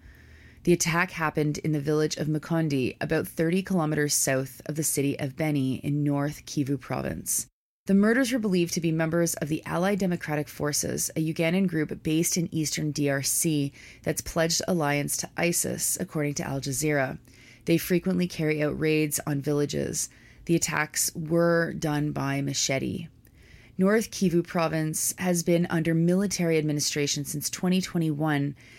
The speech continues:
to try and respond to the attacks and restore order. The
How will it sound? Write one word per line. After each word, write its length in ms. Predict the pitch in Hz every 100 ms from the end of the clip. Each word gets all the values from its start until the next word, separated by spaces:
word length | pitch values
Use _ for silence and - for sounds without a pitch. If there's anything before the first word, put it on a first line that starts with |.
| -
to 100 | -
try 320 | 175 175 165
and 180 | 170 180
respond 460 | 175 - 156 147 143
to 80 | 151
the 120 | 160
attacks 480 | 156 127 127 135 -
and 140 | 156
restore 480 | 151 - - 131 131
order. 440 | - 160 151 139 - - - - - - - - -
The 220 | 196 220